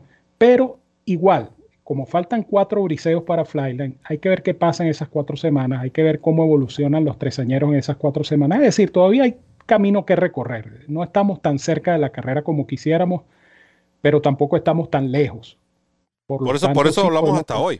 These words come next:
Speaker 2: Por eso mi, mi, mi,
Speaker 1: Exactamente.
Speaker 2: mi declaración es hasta hoy. O sea, si me pregunta hoy, yo no sé qué va a pasar mañana. Yo no sé qué va a pasar en el
Speaker 1: Exactamente.
Speaker 2: próximo segundo.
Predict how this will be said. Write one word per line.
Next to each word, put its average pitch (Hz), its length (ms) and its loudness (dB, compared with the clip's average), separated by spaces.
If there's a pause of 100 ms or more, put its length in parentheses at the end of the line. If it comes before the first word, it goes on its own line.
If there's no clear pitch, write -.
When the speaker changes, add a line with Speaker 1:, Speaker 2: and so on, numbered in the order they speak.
Speaker 2:
Por 117 140 -10
eso 165 160 -8
mi, 139 200 -8
mi, 117 320 -12
mi, - 80 -20
Speaker 1:
Exactamente. 139 800 -4 (120)
Speaker 2:
mi 123 140 -10
declaración 139 640 -6
es 190 100 -6
hasta 151 280 -8
hoy. 135 240 -4 (120)
O - 60 -20
sea, 107 140 -16
si 120 120 -16
me 123 100 -8
pregunta 127 500 -8
hoy, 147 220 -4
yo 92 100 -16
no 135 80 -12
sé 170 160 -10
qué 143 60 -6
va 131 80 -4
a - 20 -8
pasar 117 220 -10
mañana. 120 360 -12 (340)
Yo 127 100 -10
no 170 60 -8
sé 190 120 -6
qué 147 60 -10
va 147 60 -4
a 147 40 -2
pasar 113 220 -6
en 254 80 0
el 160 40 -6
Speaker 1:
Exactamente. 135 340 -2
Speaker 2:
próximo 123 160 -12
segundo. 113 460 -12